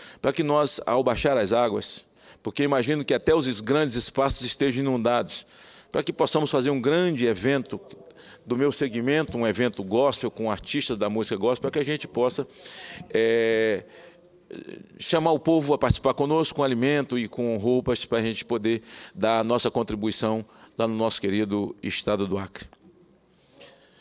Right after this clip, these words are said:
Senhores senadores, aqueles que nos veem, que nos ouvem pela T V Senado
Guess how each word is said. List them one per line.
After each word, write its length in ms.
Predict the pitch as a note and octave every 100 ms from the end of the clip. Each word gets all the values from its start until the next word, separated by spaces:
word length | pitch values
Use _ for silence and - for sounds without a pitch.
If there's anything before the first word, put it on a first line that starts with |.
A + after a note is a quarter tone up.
| - - - _ -
Senhores 300 | - G3 -
senadores, 880 | E3 C3+ D3+ E3 D3 - - - - - - _ _ _ _ - _ - -
aqueles 380 | A#2 - F#3 D3+
que 80 | F3
nos 180 | D3+ A2+
veem, 340 | D#3+ D#3+ D3+
que 100 | D3+
nos 240 | C#3 A2
ouvem 480 | C#3+ C#3+ B2+ C#3 A#2+ - - -
pela 180 | B2
T 120 | B2 A#2+
V 120 | C3+
Senado 560 | C#3 B2 C3 C3+ C3